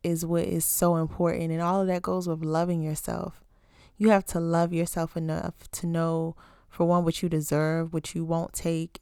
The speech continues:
and who you wanna be. Because a lot of people, they're so stuck in living in different lives and being somebody that they're not, that they don't even, like,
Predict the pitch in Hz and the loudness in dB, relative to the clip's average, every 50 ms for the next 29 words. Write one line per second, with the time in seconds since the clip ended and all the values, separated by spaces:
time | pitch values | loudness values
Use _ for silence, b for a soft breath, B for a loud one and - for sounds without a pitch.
0 | - - 160 156 - - - 185 170 170 170 160 156 151 147 151 165 - - - | -10 -6 -6 -6 -6 -4 -2 -2 -2 -2 -2 -2 -2 -4 -4 -6 -6 -8 -8 -8
1 | - 196 185 b b b b b b b b b b b - 208 - 196 180 175 | -8 -12 -14 b b b b b b b b b b b -2 4 4 6 6 6
2 | 180 185 202 240 262 262 - - 226 208 202 - - 196 190 190 185 185 185 185 | 6 6 6 6 4 0 0 0 0 0 0 0 0 2 2 2 2 2 0 0
3 | 185 185 - _ - - 208 233 233 - 240 208 180 - - - - - - 202 | -2 -4 -8 _ 0 2 2 2 2 2 0 0 2 2 0 0 -2 0 0 2
4 | 202 220 - - - - - - 160 165 165 160 160 160 - B B B B B | 2 0 -2 -6 -16 -10 -6 -4 -2 0 0 -2 -2 -4 -6 B B B B B
5 | - - 160 180 208 220 220 220 220 208 202 196 185 175 156 147 147 147 151 - | -4 0 2 4 4 4 4 4 0 0 0 -2 -2 -2 -2 -2 -4 -4 -2 0
6 | 175 202 208 - 208 175 165 160 170 180 196 208 208 208 214 208 202 190 165 156 | 0 0 0 0 -2 -2 0 2 2 4 4 4 4 4 4 4 2 2 2 0
7 | 156 156 180 190 208 208 - - 202 202 202 196 190 196 185 180 190 175 - 180 | 0 0 0 0 0 0 0 -2 -2 -2 0 0 0 0 -2 -2 -4 -4 -2 -2
8 | 170 160 156 156 160 202 240 240 208 196 - _ _ _ _ _ _ _ _ _ | 0 0 -2 -2 -2 -2 -2 -2 -4 -4 -6 _ _ _ _ _ _ _ _ _
9 | _ _ _ _ _ _ - 202 185 196 190 190 190 185 185 - - _ _ - | _ _ _ _ _ _ -10 -4 2 2 4 4 4 2 -2 -4 -6 _ _ -20
10 | _ _ _ _ _ _ _ _ _ _ _ _ _ _ - 165 - - 220 240 | _ _ _ _ _ _ _ _ _ _ _ _ _ _ -10 -2 0 0 2 2
11 | 254 262 262 254 247 240 240 226 226 226 220 214 208 208 202 196 196 196 196 190 | 2 2 0 0 2 0 0 0 0 0 0 0 0 0 -2 -2 0 0 -2 -2
12 | 190 - _ - - _ | -4 -6 _ -16 -20 _